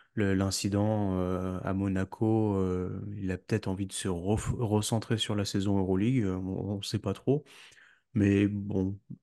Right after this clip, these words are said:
en, au, au vu des armes, enfin des, des joueurs qui sont en présence, il, il ne manquera pas à l'équipe.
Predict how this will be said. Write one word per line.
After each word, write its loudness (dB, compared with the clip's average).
en, 4
au, 4
au 6
vu 2
des 6
armes, 2
enfin -2
des, 4
des 2
joueurs 0
qui -2
sont 0
en 0
présence, 0
il, -2
il 0
ne 0
manquera -2
pas -4
à 0
l'équipe. -4